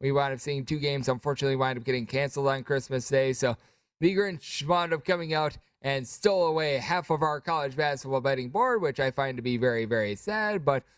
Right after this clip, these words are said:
what are you gonna be doing in this day and age? For one, I recognize <laughs> that there are certainly people out there that have much bigger issues than not being able to watch college basketball games and being able to bet on them because, well, that's just the times that we wind up living in right now, unfortunately. So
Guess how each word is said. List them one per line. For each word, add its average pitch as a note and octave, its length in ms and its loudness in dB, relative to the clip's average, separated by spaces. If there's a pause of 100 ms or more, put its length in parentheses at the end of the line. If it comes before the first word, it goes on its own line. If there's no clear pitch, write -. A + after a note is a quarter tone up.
(240)
what C#3 100 -8
are C#3 100 0
you C3+ 160 0
gonna B2 160 0
be C3 180 -2
doing D#3 380 0
in C3 120 0
this C3+ 200 0
day C3 160 0
and B2+ 80 0
age? B2+ 240 0
For A2+ 160 -2
one, C#3 400 2
I A#2+ 120 -2
recognize B2 580 -2
<laughs> - 0 -
that C#3 180 0 (340)
there E3 160 6
are D3 200 0
certainly A3 340 2
people E3+ 300 0
out C#3 160 0
there D3 140 0
that C#3 120 2
have C3+ 220 -2
much A3 200 0 (140)
bigger D#3 280 2
issues C#3 340 -2
than C#3 100 2
not C#3 180 0
being C#3 200 -4
able C3+ 120 4
to B2+ 100 -2
watch C3+ 320 0
college B2+ 380 0
basketball C3+ 460 -2
games C3 280 -2
and A2+ 100 -4
being C3+ 220 -2
able A#2 100 0
to G#2+ 60 -2
bet D#3+ 180 2
on C#3 180 -2
them C3+ 160 -2
because, A#2 400 -2
well, A2+ 220 0 (280)
that's C3+ 200 0
just C3+ 220 -2
the A#2+ 160 2
times C3+ 260 0
that B2 100 0
we B2 140 0
wind A#2 220 0
up G#2+ 80 -10
living C3+ 260 0
in C3 120 -2
right B2 180 0
now, B2 180 0
unfortunately. B2 540 0
So A2+ 200 0